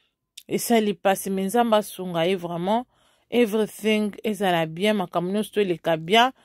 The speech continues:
Nzambe aza capable ya kobatela. Ata lelo babundisaki yo,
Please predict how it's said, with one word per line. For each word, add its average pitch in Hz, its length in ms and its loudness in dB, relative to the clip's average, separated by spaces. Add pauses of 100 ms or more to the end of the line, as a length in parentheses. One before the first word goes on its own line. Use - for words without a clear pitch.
(300)
Nzambe 214 340 0
aza 202 180 -2
capable 170 640 -2
ya 165 100 -2
kobatela. 180 640 -2
Ata 214 260 2
lelo 196 260 2
babundisaki 185 1200 -4
yo, 208 180 4